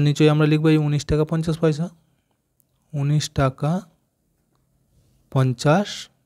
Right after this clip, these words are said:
পয়সা। দেখো, এইখানে যেহেতু কিছু নেই, তাহলে দুটো শূন্য বসিয়ে নাও, সুবিধা হবে বিয়োগ করতে।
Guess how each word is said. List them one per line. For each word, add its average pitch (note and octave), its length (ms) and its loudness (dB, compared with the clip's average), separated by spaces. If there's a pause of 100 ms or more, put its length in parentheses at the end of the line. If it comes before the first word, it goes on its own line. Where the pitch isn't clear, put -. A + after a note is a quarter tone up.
(420)
পয়সা। F3 320 2 (640)
দেখো, D3 200 -2
এইখানে F3 260 2
যেহেতু F3 240 4
কিছু F3 140 -2 (100)
নেই, D#3+ 180 4
তাহলে D#3+ 240 2
দুটো D#3+ 160 0 (100)
শূন্য D3+ 220 -2 (1040)
বসিয়ে C#3+ 360 0
নাও, A#2+ 180 -2
সুবিধা E3 280 2
হবে D#3+ 180 2
বিয়োগ C#3+ 220 0
করতে। C3 240 -10